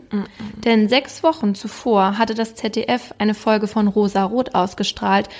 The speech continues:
Speaker 2: in dem ein Bankräuber mit Handgranaten in einer Kirche Selbstmord beging. Mhm.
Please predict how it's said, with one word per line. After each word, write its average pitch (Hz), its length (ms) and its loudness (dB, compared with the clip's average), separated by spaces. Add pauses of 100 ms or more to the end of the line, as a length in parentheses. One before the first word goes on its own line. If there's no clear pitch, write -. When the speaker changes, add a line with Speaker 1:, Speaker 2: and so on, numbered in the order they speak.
(160)
Speaker 2:
in 226 100 4
dem 214 140 6
ein 196 160 2
Bankräuber 214 480 4
mit 196 200 0
Handgranaten 226 640 0
in 220 140 0
einer 233 220 2
Kirche 196 420 -2
Selbstmord 226 680 -4
beging. 247 400 -6 (1300)
Mhm. 214 560 0